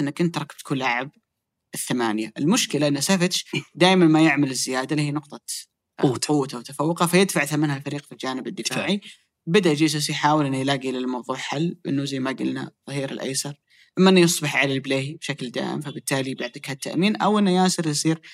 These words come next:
Speaker 1: ما يزيد في الحالة الهجومية. لكن إجمالا أنا ذكرتها الإحصائية أنه ستة من أصل تسعة، للتأكيد على أن جيسوس ترى شايل الموضوع من باله. يعني جيسوس ما هو
Speaker 2: نعم.
Speaker 1: مقتنع أن سافيتش بيلعب تحت المهاجم،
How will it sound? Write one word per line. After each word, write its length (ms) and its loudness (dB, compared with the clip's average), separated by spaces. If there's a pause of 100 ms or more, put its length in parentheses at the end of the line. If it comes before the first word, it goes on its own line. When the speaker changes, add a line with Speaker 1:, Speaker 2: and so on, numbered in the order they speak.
(180)
Speaker 1:
ما 120 6
يزيد 360 2
في 320 -2 (400)
الحالة 300 2
الهجومية. 340 -4
لكن 180 0
إجمالا 300 4
أنا 300 2
ذكرتها 680 0
الإحصائية 800 -2
أنه 120 0
ستة 300 -4
من 120 -4
أصل 180 -4
تسعة، 380 -4 (420)
للتأكيد 580 2
على 160 6
أن 200 6
جيسوس 320 2
ترى 160 0
شايل 240 2
الموضوع 300 -4
من 200 -6
باله. 320 -6
يعني 380 -6 (380)
جيسوس 460 4
ما 160 8
هو 200 4
Speaker 2:
نعم. 100 -2
Speaker 1:
مقتنع 640 2
أن 180 4
سافيتش 420 0
بيلعب 300 0
تحت 260 -6
المهاجم، 540 -2